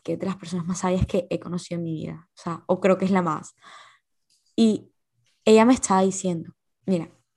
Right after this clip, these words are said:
tú, si quieres, te puedes ir a París mañana y puede llegar al aeropuerto, literalmente te puedes parar ahora mismo, puedo hacer mis maletas, me voy caminando al aeropuerto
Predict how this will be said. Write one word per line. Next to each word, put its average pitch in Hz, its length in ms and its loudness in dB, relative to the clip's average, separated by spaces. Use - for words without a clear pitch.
tú, 294 380 4
si - 160 -8
quieres, 233 520 4
te 202 100 0
puedes 190 220 0
ir 214 100 0
a 214 80 -4
París 190 440 0
mañana 165 500 -4
y 220 300 0
puede 214 220 8
llegar 226 280 8
al 214 100 10
aeropuerto, 233 800 4
literalmente 208 480 -2
te 233 100 2
puedes 190 160 -2
parar 226 280 8
ahora 196 60 2
mismo, 311 320 2
puedo 226 120 2
hacer 226 160 -4
mis 233 100 -4
maletas, 262 520 0
me 220 100 0
voy 208 120 2
caminando 226 460 4
al 254 60 6
aeropuerto 240 760 2